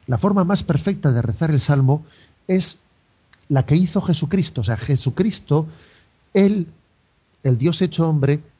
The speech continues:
rezó los salmos llevándolos a su culmen. Es la oración que Cristo dirige al Padre. Y entonces nosotros,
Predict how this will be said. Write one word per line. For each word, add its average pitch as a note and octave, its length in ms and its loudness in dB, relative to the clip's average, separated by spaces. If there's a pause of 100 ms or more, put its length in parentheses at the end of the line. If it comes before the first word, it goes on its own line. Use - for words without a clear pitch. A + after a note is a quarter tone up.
rezó C3+ 380 2
los G3 140 0
salmos E3+ 540 0 (440)
llevándolos F#3 800 0 (360)
a C#3+ 220 0
su C#3+ 300 -2
culmen. G#2+ 640 0 (680)
Es E3+ 180 0
la F#3 120 4
oración F3+ 420 -2
que - 160 -4
Cristo D#3+ 440 0
dirige D3 520 0
al G#2 200 -2
Padre. F#2+ 460 -4 (2000)
Y C3 40 4
entonces F3+ 260 0
nosotros, F#3+ 560 -2